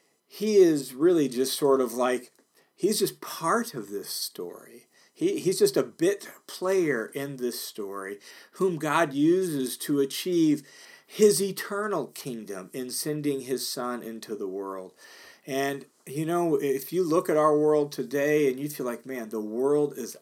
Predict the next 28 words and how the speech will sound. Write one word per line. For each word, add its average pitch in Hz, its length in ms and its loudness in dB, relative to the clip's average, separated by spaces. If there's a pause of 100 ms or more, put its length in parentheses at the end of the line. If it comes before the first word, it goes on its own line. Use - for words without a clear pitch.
out 135 280 -4
of 120 180 -14
control, 147 680 -2 (280)
politicians 151 1040 0
are 107 220 -4
off 147 320 -2
their 95 180 -6
rocker, 156 760 -4 (320)
what 180 300 4
in 135 80 -6
the 131 100 -2
world 139 420 2
is 120 260 -6
going 104 540 -8
on?" 160 520 -2 (360)
Never, 151 760 -4 (240)
never 147 400 -4
doubt 131 520 -2 (140)
that 220 200 -4
God 123 300 0
is 113 160 -2
sovereign - 540 -8 (320)
and 120 180 -12
God 135 340 4
is 120 160 2
on 117 240 -2
his 104 320 -10
throne. 92 480 -14